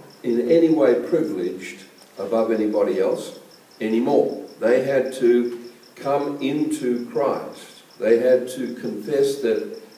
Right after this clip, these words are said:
he indeed was the Messiah. And when they confessed that he was the Messiah, they also had to repent and be immersed, which was very offensive to them, because they believed that they were related to God's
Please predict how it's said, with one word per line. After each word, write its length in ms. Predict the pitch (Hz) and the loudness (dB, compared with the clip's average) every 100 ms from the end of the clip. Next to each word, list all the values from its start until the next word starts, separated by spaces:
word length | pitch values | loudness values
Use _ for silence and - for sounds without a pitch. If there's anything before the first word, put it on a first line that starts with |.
| - | -4
he 280 | 151 147 123 | 0 2 2
indeed 500 | 113 117 120 113 101 | 0 0 0 0 -4
was 260 | 104 104 | -4 -4
the 80 | 95 | -6
Messiah. 720 | 85 - - 113 170 214 208 - - - - - - | -8 -8 -6 -2 -2 -2 -6 -12 -18 -20 -20 -20 -14
And 180 | 87 98 | -12 -8
when 160 | 104 | -4
they 160 | 104 104 | -2 -2
confessed 600 | 104 - - 160 160 - | -2 -4 4 8 8 4
that 140 | - | -2
he 80 | 127 | 0
was 220 | 117 107 | -2 -2
the 60 | 113 | -6
Messiah, 500 | 98 104 117 175 170 | -6 -4 -2 0 0
they 180 | 131 139 | 0 0
also 540 | 139 139 131 120 104 | 0 0 0 -2 -2
had 260 | 110 117 - | -2 -4 -6
to 540 | 120 101 101 101 98 - - 95 | -6 -4 -6 -8 -14 -16 -18 -6
repent 720 | 104 104 - 123 - - - - - - | -2 -2 0 0 0 -4 -12 -18 -20 -6
and 300 | 104 110 107 | -2 -2 0
be 420 | 113 113 120 120 | 0 0 -2 -4
immersed, 600 | 147 220 226 - - - - - _ - | -2 2 2 2 -2 -10 -16 -20 _ -12
which 160 | - | -8
was 160 | - 120 | -4 -4
very 540 | - 135 165 165 - | 0 4 6 6 2
offensive 680 | - 175 175 - - - - | 2 0 0 -4 -6 -8 -8
to 140 | - - | -6 -6
them, 160 | - - - - _ _ _ - - - | -8 -14 -20 -20 _ _ _ -20 -20 -14
because 380 | 120 117 131 123 | -10 -2 0 2
they 240 | 135 160 156 | 4 4 4
believed 560 | 127 117 123 120 135 | 2 2 2 -2 -2
that 220 | 110 117 120 | 0 0 4
they 200 | 120 120 | 4 4
were 260 | 117 120 | 4 4
related 580 | 117 117 113 123 - 104 | 4 2 4 2 0 -4
to 80 | - | -6
God's 360 | 120 120 127 | 0 2 2